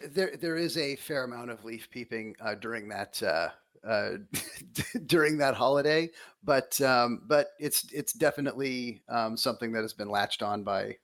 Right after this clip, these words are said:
by the United States, and Native Americans like to make us aware that, hey, uh, it maybe not have been such a great day for us, which it probably wasn't such a great day for humanity when, uh,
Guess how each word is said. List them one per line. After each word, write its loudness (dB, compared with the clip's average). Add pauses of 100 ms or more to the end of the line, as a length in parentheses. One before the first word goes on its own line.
(140)
by 6
the -2
United 2
States, 0
and 2
Native 4
Americans 2
like 2
to -6
make 0
us 2
aware -4
that, -6
hey, 4
uh, 2
it -2
maybe 0
not 0
have -6
been -2
such -2
a -8
great 0
day 4
for 2
us, 2 (100)
which -2 (400)
it -2
probably 2
wasn't 0
such 0
a -4
great 0
day 2
for -8
humanity 0
when, 0
uh, 2